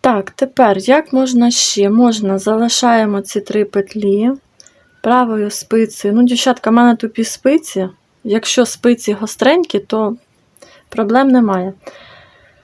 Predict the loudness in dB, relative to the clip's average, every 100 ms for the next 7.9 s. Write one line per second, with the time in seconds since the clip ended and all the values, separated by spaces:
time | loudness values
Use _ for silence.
0 | _ _ _ _ _ 0 0 2 0 0
1 | -4 0 2 2 -2 -2 0 0 -2 -10
2 | -20 -20 -20 -20 -20 _ -6 -4 0 0
3 | 0 0 2 0 -2 -4 -8 -10 -8 -8
4 | -2 -2 -2 -2 0 0 -2 -6 -8 -2
5 | -2 -2 -8 _ _ _ _ _ _ _
6 | -20 _ -20 _ _ _ _ _ _ _
7 | _ _ _ _ _ _ _ -18 -18